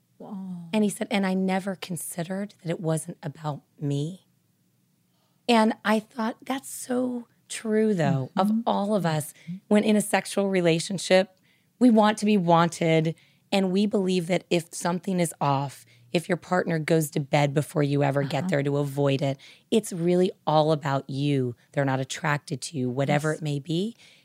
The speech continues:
Speaker 2: And his moment in those tears, I think he was going through every time she said to him, "No, honey, I, I find you sexy. I love
Speaker 1: Mm-hmm.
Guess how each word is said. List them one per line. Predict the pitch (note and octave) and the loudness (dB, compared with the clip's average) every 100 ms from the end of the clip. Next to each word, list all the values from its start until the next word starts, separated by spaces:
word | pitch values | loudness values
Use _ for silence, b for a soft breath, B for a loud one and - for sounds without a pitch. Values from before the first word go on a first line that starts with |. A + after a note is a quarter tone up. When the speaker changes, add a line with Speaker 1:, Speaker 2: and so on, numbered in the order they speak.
| b | b
Speaker 2:
And | F#3 F#3 - | -2 0 -2
his | - G3+ G#3+ G#3 - | -6 -4 -2 -4 -6
moment | E3+ E3 E3 D#3 D3 _ | -4 -2 -2 -2 -4 _
in | D3 | -4
those | D3 C#3+ - | -2 -2 -6
tears, | - F3+ F#3 G#3+ A#3+ A#3+ - b b b b b _ | -10 -6 -6 -6 -10 -12 -14 b b b b b _
I | F#3 F#3 | -2 -2
think | G3+ F#3 | -4 -6
he | - F#3 | -4 -2
was | F3 F3+ - | 0 -2 -2
going | E3+ E3 | -4 -4
through | D#3+ D#3+ - | -2 -2 -2
every | E3 E3+ G3 | -2 -2 -4
time | - F3 | -6 -10
she | - F3 | -8 -10
said | - | -6
to | D#3+ | -4
him, | D#3+ - b b - | -4 -8 b b -2
"No, | E3+ F3+ | 2 2
honey, | E3 D#3+ D#3+ - - | 2 0 0 -2 -4
I, | D#3 D3 _ - | -4 -4 _ -12
I | D3 | -12
find | - D#3+ E3 | -2 0 2
you | D#3+ | 0
sexy. | D#3 - D3+ - C#3+ | -4 -6 -8 -6 -4
I | |
love | C#3 C#3 C#3+ D3+ | -2 -2 0 2
Speaker 1:
Mm-hmm. | E3 | 2